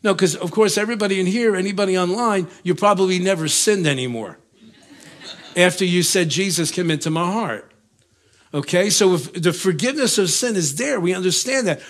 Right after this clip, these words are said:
our sins are forgiven. However, one thing we don't take into consideration is that even if you're born again, even if you're filled with the Holy Spirit, you sin, sometime that sin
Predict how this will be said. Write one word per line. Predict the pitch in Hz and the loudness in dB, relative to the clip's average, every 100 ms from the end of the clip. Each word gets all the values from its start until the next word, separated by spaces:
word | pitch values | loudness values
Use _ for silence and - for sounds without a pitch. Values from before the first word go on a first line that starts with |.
| - | -6
our | 170 | -2
sins | - - 269 190 | 0 0 0 0
are | 185 | -2
forgiven. | - 160 196 262 151 - - - | -2 -4 -2 -2 -4 -6 -16 0
However, | 214 254 214 | 2 4 2
one | 185 262 285 | 2 0 0
thing | 254 | 0
we | 202 220 | 2 2
don't | 208 | 0
take | - 208 196 | 0 0 0
into | 170 170 | -2 -2
consideration | 190 170 190 175 185 269 240 135 98 _ _ _ _ _ _ _ _ _ _ - | -2 -2 -2 -2 -4 -2 -2 -2 -8 _ _ _ _ _ _ _ _ _ _ -2
is | 185 | 2
that | 220 | 2
even | 262 285 277 | 2 0 0
if | - | 0
you're | 226 | -2
born | 175 240 233 | 0 -2 0
again, | 220 220 | 0 2
even | 175 240 262 | 0 0 -2
if | - | -2
you're | 226 | -4
filled | - 262 | -4 -6
with | 214 | -4
the | 208 | -2
Holy | 190 196 | 0 0
Spirit, | - - 233 156 - - - | -4 -2 -2 -2 -6 -20 -6
you | 185 269 | -2 2
sin, | 208 - 269 202 156 | 2 2 2 2 2
sometime | 156 - - 277 - 233 220 196 | 2 0 0 -2 -2 -2 0 0
that | 185 175 | -2 0
sin | - - 247 180 | 0 0 0 -2